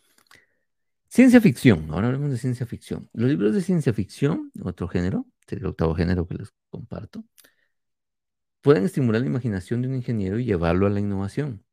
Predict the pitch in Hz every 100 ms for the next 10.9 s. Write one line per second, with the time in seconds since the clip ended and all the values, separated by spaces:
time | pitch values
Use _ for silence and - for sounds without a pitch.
0 | _ _ _ _ 143 147 165 113 107 131
1 | - 120 101 90 113 120 - 95 104 117
2 | 117 123 117 90 85 - _ _ _ _
3 | _ _ _ _ _ _ - 98 92 80
4 | 80 78 82 85 95 - _ _ _ -
5 | 98 82 78 78 73 - 85 90 - _
6 | _ _ _ _ _ _ _ _ _ _
7 | _ _ - - - 101 98 87 92 85
8 | 104 - 82 82 80 80 87 123 - _
9 | _ _ - 101 87 95 113 82 82 -
10 | _ - - 80 - 127 - 139